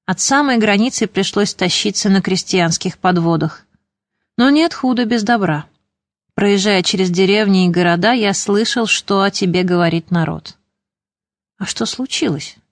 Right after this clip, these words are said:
спросил, ничего не понимая Матюш. "Случилось много плохого, но тебя обманывают, от тебя все скрывают, и ты ничего не знаешь". "Нет, знаю", обиделся Матюш. "Я ежедневно читаю газету.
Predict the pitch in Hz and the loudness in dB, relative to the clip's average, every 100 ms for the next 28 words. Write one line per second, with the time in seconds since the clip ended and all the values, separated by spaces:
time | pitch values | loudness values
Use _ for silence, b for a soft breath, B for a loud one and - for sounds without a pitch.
0 | _ - - - 165 - 233 226 180 180 | _ -20 -10 -6 -6 -4 -2 0 0 -2
1 | 180 185 185 180 180 175 180 160 151 - | 0 0 0 0 2 2 2 0 -4 -14
2 | - - _ _ _ _ _ _ _ _ | -20 -20 _ _ _ _ _ _ _ _
3 | _ - 202 - 262 247 240 240 233 180 | _ -8 -6 -2 -2 -2 0 0 2 0
4 | 165 180 165 - 277 175 - b b b | -2 -2 -2 0 2 0 -2 b b b
5 | b 208 202 220 240 208 208 208 175 156 | b -2 0 2 4 4 4 4 2 0
6 | 151 147 160 - 190 196 - 233 220 - | -4 -6 -8 -4 -2 0 0 -2 -2 -2
7 | 220 202 233 254 226 202 214 202 190 214 | 0 2 2 2 0 -2 2 2 2 0
8 | 190 202 208 202 202 160 151 - - _ | 0 2 2 4 2 2 -2 -8 -14 _
9 | _ _ _ 214 214 180 160 196 320 381 | _ _ _ 6 6 6 4 4 4 4
10 | 196 151 - 156 165 165 165 - 208 175 | 2 -2 -6 -4 -2 0 -2 0 2 0
11 | - 131 - _ _ _ _ _ 233 240 | -2 -12 -14 _ _ _ _ _ 2 4
12 | 214 220 190 240 320 277 - 214 240 262 | 4 2 2 2 2 2 0 0 0 2
13 | 285 277 220 170 170 | 2 2 0 -2 -6